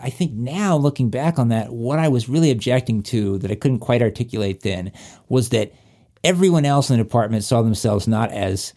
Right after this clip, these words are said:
instructors or, you know, at best even scholars, but as activists. And that's what it was that I was objecting to, was activist scholarship. There's a sort of required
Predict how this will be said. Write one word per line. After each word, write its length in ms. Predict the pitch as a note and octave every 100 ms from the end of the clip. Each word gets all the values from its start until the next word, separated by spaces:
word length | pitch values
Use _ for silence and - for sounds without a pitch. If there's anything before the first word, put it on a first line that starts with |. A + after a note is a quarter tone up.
| _ _ _ _ _ _
instructors 1040 | - G2+ - - A2+ A2+ - F#2 E2 A2+ A#2
or, 500 | - G#2 G2+ F2+ F2 _ _ -
you 100 | A2
know, 100 | G2
at 200 | G2+ -
best 320 | A2 A2 -
even 240 | G2+ G2 G2+
scholars, 640 | - D#3 F3 C#3+ F#2+ F2+
but 200 | - B2
as 440 | G#2+ G2+ G2 F#2 - _ A2+
activists. 720 | A2+ - G2+ - - - - - _ -
And 100 | A2+
that's 260 | C3+ C3+ -
what 140 | B2
it 80 | G#2+
was 240 | G#2 G2+
that 100 | G2
I 60 | F#2
was 140 | F#2
objecting 420 | F#2+ F#2+ G2 F#2+ F2
to, 140 | G2
was 180 | F2+ -
activist 560 | - A2+ - G2+ G2 -
scholarship. 680 | - F#2+ G#2 A#2 - - - - -
There's 200 | - B2
a 40 | A#2+
sort 180 | - B2
of 140 | A2+
required 920 | A#2+ - - B2 B2+ C3 B2+ A#2 A2